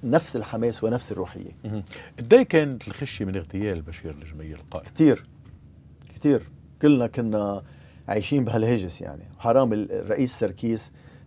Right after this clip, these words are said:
Speaker 1: بعد فايق قال له، قال له: "بشير تعا عود بالقصر وما بقى تهز وخلي كل الناس تجي لعندك." بس هذا بشير
Speaker 2: مم.
Speaker 1: بده يروح يتشكر
Speaker 2: الكتائبيين
Speaker 1: هاللي هن عملوه،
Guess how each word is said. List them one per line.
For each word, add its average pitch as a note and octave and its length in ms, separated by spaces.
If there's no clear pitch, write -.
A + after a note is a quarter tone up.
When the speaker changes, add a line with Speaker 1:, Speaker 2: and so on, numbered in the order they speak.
Speaker 1:
بعد G2+ 260
فايق G#2 320
قال A2 180
له، G2+ 140
قال B2 220
له: A2 80
"بشير A#2 500
تعا B2+ 460
عود A#2 460
بالقصر B2 420
وما F#2+ 180
بقى C3+ 160
تهز G2 420
وخلي B2+ 360
كل B2 220
الناس A#2+ 180
تجي G2 180
لعندك." D#2 340
بس A2+ 200
هذا A#2+ 140
بشير F#2+ 380
Speaker 2:
مم. G2+ 140
Speaker 1:
بده A2+ 260
يروح A#2+ 340
يتشكر A2+ 680
Speaker 2:
الكتائبيين F2+ 640
Speaker 1:
هاللي A#2+ 600
هن C3+ 220
عملوه، A2 420